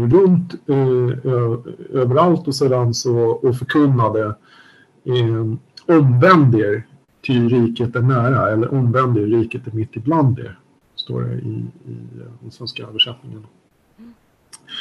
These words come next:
Eh, och, eh, det där är jättebra, men, eh,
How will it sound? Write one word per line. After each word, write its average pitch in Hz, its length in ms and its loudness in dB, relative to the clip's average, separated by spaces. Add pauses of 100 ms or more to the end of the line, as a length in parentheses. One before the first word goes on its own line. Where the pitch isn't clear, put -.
(440)
Eh, 139 320 0
och, 139 320 -2
eh, 131 540 2 (1300)
det 135 120 0
där 180 180 6
är 190 460 2
jättebra, 127 680 -2
men, 147 420 -2
eh, 135 340 2